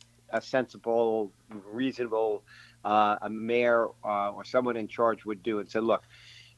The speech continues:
we don't meet again for three weeks, so we need to call a special meeting, and we need to get this not necessarily resolved, but at least dealt with,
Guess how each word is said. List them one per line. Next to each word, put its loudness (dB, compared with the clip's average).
we 6
don't 8
meet 2
again 0
for -8
three 0
weeks, -2
so -6
we 0
need 0
to -8
call 2
a 0
special 2
meeting, 0
and -2
we -2
need -2
to -2
get -4
this 0
not 6
necessarily 4
resolved, 6
but 2
at 2
least -4
dealt 6
with, -4